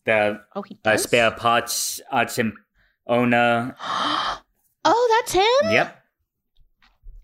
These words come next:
Speaker 2: I am looking at, yep. Um, he was a writer. He was also, he did some storyboarding on Who Framed Roger Rabbit, Oliver and Company, and Little Mermaid. Then he wrote the screenplay for The Rescuers Down Under. Um,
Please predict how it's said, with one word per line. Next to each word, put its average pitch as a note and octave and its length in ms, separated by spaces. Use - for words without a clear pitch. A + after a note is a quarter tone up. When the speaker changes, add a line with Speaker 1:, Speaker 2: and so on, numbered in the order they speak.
Speaker 2:
I A#3 80
am F4+ 380
looking F4 340
at, C4 220
yep. D4 180
Um, A#3+ 260
he B3+ 140
was A#3+ 180
a G#3 40
writer. C#4 440
He C4+ 140
was G#3 120
also, A3+ 520
he A3 120
did G#3+ 160
some G#3 160
storyboarding G3+ 840
on F3 240
Who F#3 140
Framed F3+ 200
Roger F3 240
Rabbit, F3 480
Oliver G#3+ 320
and G#3 120
Company, G3 360
and F#3 120
Little F3+ 180
Mermaid. F3+ 560
Then F#3+ 140
he C#4 120
wrote G3+ 220
the G3 80
screenplay G#3 960
for F3+ 460
The F3 80
Rescuers F3+ 560
Down F3 220
Under. F3 840
Um, E3+ 440